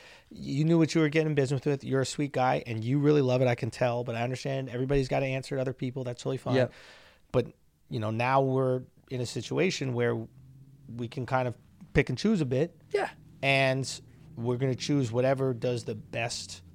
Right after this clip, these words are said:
Speaker 1: thing for the piece of content.
Speaker 2: Yeah.
Speaker 1: Like, whatever's most true. I put out that stand-up special, and then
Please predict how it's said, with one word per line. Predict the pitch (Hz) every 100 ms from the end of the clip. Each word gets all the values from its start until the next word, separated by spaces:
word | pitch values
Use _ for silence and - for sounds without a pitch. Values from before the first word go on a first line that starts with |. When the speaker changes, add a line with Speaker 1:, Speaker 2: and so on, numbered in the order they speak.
| -
Speaker 1:
thing | - 127 113
for | 107 - 117 110
the | 104 _
piece | - 123
of | -
content. | - 110 - - _ -
Speaker 2:
Yeah. | 147
Speaker 1:
Like, | 127
whatever's | 135 135 127
most | 123 120 -
true. | - 123 110 - - - - _ -
I | -
put | 165
out | 160
that | 151
stand-up | - 170 160 160 -
special, | - - 147 - 151 143 -
and | 127 127
then | 131 131 127 127